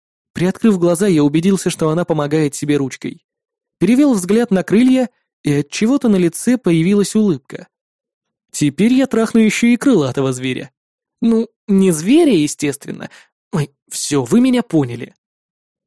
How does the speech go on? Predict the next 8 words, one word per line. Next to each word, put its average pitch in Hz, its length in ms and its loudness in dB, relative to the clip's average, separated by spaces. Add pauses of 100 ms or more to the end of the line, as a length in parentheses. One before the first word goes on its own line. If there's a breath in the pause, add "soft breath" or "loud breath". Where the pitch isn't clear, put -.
(300)
А 139 120 -2
Ирда 247 300 2
тем 226 220 2
временем 214 420 2
принялась 240 380 0
слегка 196 420 -2
выкручивать 170 560 -2
член. 127 380 -10